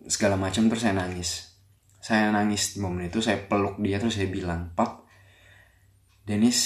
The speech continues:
nggak mau Papi pergi dulu. Dennis masih belum siap, Dennis masih butuh bimbingan Papi." Terus dia bilang ke saya kalau, "Enggak, tenang aja,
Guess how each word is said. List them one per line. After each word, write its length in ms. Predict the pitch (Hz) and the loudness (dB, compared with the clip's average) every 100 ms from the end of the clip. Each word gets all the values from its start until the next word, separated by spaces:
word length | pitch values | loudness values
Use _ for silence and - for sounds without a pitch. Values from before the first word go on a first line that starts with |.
| - - - - - | 0 -4 -8 -14 -6
nggak 260 | 107 101 101 | 0 2 2
mau 340 | 101 104 104 - _ _ _ _ _ _ _ | 2 0 -2 -12 _ _ _ _ _ _ _
Papi 300 | - 95 104 | -4 -2 -2
pergi 240 | - 90 92 | -4 -6 -4
dulu. 240 | 90 87 - - _ _ _ _ _ | -4 -4 -8 -18 _ _ _ _ _
Dennis 320 | 107 101 98 | -4 -2 -2
masih 320 | 101 110 95 | -4 -2 0
belum 240 | 95 87 | -2 -2
siap, 540 | 85 90 101 110 - _ _ _ _ _ - | -2 0 2 0 -6 _ _ _ _ _ -4
Dennis 320 | 101 101 - | -2 0 0
masih 320 | 98 104 92 | 0 0 -2
butuh 400 | 92 92 95 92 - - | -4 -2 -4 -4 -12 -4
bimbingan 480 | 110 104 98 92 90 | 2 2 2 -2 -4
Papi." 320 | 87 87 87 | -4 -6 -4
Terus 320 | 87 - - | -2 -2 -4
dia 240 | 101 107 | 0 0
bilang 300 | 98 92 90 | 2 0 -2
ke 40 | 85 | -4
saya 240 | 90 95 90 | 0 0 -2
kalau, 160 | 87 - _ _ 107 | -6 -10 _ _ 2
"Enggak, 320 | 107 123 107 | 4 4 2
tenang 320 | 90 82 82 | -6 -4 -6
aja, 480 | 85 90 95 95 | -6 -4 -2 -4